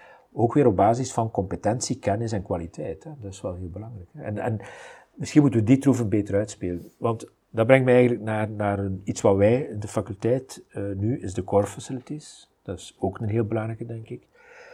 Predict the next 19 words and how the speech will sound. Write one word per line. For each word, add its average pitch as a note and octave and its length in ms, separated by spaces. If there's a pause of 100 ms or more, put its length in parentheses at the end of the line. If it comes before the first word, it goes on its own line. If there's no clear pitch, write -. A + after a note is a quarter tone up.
(420)
We - 80
komen C#3 300
uit A2+ 140
een G#2 120
tijd A#2+ 300
dat G#2+ 160
iedereen G#2+ 420
zijn F#2+ 300
eigen G2 560 (460)
microscoop G2+ 720
en G#2 360
flowcytometer F#2+ 840
en A2 300
wat F#2 160
dan G2+ 100
ook F#2 180
had. - 280
En F#2 200
iedereen F#2+ 540